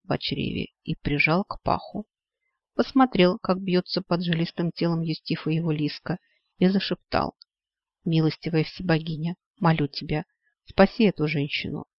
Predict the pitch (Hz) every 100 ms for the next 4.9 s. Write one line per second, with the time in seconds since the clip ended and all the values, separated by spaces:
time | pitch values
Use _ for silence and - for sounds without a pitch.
0 | - 170 196 156 143 151 - 170 - 139
1 | - - - 156 156 147 135 - - 180
2 | - _ _ - 180 - 185 - 180 185
3 | 143 - - 165 - 180 - - 156 175
4 | 175 156 143 151 156 - - -